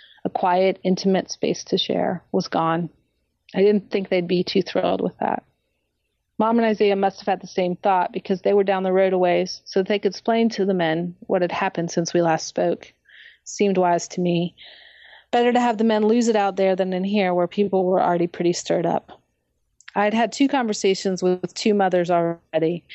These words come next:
Terrence's and Davy's moms, that made me nervous that things could get ugly, no matter what we did. It's not a quiet, peaceful space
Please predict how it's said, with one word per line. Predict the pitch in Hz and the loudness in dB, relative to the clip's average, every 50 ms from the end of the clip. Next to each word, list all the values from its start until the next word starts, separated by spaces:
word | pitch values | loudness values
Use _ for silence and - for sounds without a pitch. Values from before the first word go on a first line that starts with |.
| - - - _ - | -20 -20 -20 _ -8
Terrence's | - 226 214 208 208 214 208 - 214 202 190 - | -6 -4 -2 0 0 0 2 2 2 0 0 0
and | 185 180 175 | -2 -2 0
Davy's | 185 180 175 170 180 175 - - | 2 2 2 2 0 -2 -2 -2
moms, | 165 160 160 160 160 165 165 - - _ - - - - - _ - | -4 -2 -2 -4 -4 -6 -8 -10 -14 _ -18 -20 -20 -20 -20 _ -8
that | - 190 | -2 0
made | 214 214 220 208 | 2 2 2 2
me | 214 208 | 2 2
nervous | 208 208 214 208 196 208 196 - | 2 2 0 0 0 -2 -4 -2
that | - 185 - | -4 -4 -4
things | - 196 190 175 - | -2 -4 -4 -4 -4
could | - - 185 180 - | -4 -6 -6 -2 -2
get | 180 170 - | -2 -2 0
ugly, | - 180 175 - 175 190 - - 185 - _ _ - | -2 -2 0 0 0 0 0 -2 -6 -10 _ _ -2
no | 202 190 | 0 2
matter | 190 190 190 190 185 180 | 2 2 2 0 0 0
what | 175 175 185 - - | 0 0 0 0 0
we | 185 190 180 | -2 -4 -2
did. | 175 - - - - - - _ _ _ _ _ _ _ _ _ _ _ - | -2 -2 -2 -4 -4 -8 -16 _ _ _ _ _ _ _ _ _ _ _ -10
It's | - - - | -8 -2 0
not | 269 285 285 247 | 0 2 0 0
a | - | -2
quiet, | - - 220 202 196 - - - | -4 -2 0 0 0 -2 -4 -6
peaceful | - 202 196 185 - - 185 | -4 -2 -2 -2 -2 -6 -6
space | - - - - - - 185 - - - | -6 -6 -6 -4 -4 -4 -4 -6 -8 -10